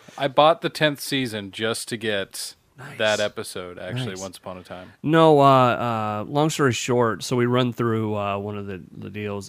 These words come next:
Speaker 2: and, uh, uh, I can't think of what the, the hunter is in it, the one boss, but sometimes he'll give up a mount, and it's Midnight, his horse, which is this
Speaker 1: So,
Speaker 2: badass.
Speaker 1: so wait, you're, you're fighting a guy who wants to mount you?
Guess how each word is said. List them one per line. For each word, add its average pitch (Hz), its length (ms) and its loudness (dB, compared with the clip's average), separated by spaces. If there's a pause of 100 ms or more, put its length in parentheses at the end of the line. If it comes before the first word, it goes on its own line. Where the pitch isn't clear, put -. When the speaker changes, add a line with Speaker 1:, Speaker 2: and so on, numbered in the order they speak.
Speaker 2:
and, 101 360 -10
uh, 92 360 -8 (100)
uh, 71 360 -12 (120)
I - 80 -12
can't 127 240 -6
think 117 160 -4
of 113 60 -6
what 110 140 -8
the, 101 220 -10
the 120 100 -12
hunter 123 420 -4
is 120 260 0
in 120 100 -4
it, 120 200 -4
the 101 100 -8
one 110 220 -8
boss, 107 500 -4 (480)
but 123 300 -2 (360)
sometimes 120 600 -2
he'll 117 80 -4
give 107 240 -8
up 104 260 -6 (160)
a 113 80 -8
mount, 123 500 -2
and 110 160 -8
it's 110 160 -10
Midnight, 123 500 -2
his 117 160 -8
horse, 131 420 -2
which 120 160 -6
is 113 140 -6
this 110 180 -10 (260)
Speaker 1:
So, 123 140 -4
Speaker 2:
badass. 117 420 -2 (480)
Speaker 1:
so - 160 -8
wait, 131 240 -4
you're, 127 220 -6
you're 123 240 -8
fighting 127 440 2
a 127 80 -4
guy 123 180 2
who 120 100 -6
wants 113 260 -2
to 117 80 -8
mount 110 260 -2
you? 208 260 -6